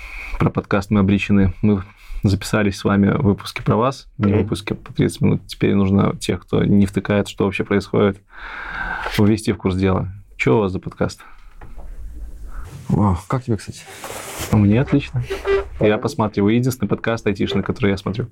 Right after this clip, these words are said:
Speaker 1: Единственный айтишный канал, который я смотрю, по факту.
Speaker 3: Э, как тебе сидеть было, я имею в виду, за камерами?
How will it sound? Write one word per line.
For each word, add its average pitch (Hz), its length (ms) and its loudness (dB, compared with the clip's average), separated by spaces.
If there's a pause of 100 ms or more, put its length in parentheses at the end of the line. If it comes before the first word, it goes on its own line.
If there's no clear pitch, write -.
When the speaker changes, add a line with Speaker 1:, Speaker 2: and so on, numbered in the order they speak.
(120)
Speaker 1:
Единственный 123 540 2
айтишный 110 380 0
канал, 98 280 0
который 98 220 -2
я 95 60 2
смотрю, 95 320 -4
по - 180 -8
факту. - 340 -4 (120)
Speaker 3:
Э, 110 300 2
как 127 160 0
тебе 117 160 -2
сидеть 107 260 0
было, 92 160 2
я 85 80 2
имею 82 120 0
в 78 220 0
виду, 82 80 -2
за 87 100 0
камерами? 80 380 -4